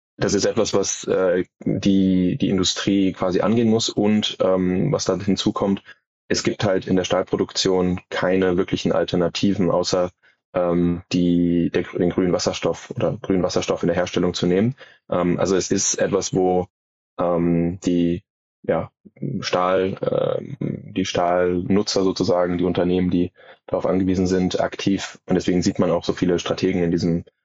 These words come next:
äh, jetzt bei, äh, H two Green Steel im, im Cap Table. Die müssen da, ähm, sie müssen, um quasi auch, ähm, mögliche Strafen der E U zu umgehen,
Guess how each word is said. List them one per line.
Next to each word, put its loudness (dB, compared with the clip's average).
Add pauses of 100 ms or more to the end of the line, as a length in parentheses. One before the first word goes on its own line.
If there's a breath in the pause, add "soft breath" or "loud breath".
(260)
äh, 0
jetzt -4
bei, 0
äh, -2
H -4
two 0
Green 0
Steel -2
im, -2
im -2
Cap -6
Table. 0 (420)
Die 2
müssen 2
da, 0
ähm, 0 (240)
sie -2
müssen, 2
um 2
quasi 0
auch, -2 (100)
ähm, -2
mögliche 0
Strafen 0 (240)
der 2
E 0
U 2
zu 0
umgehen, 0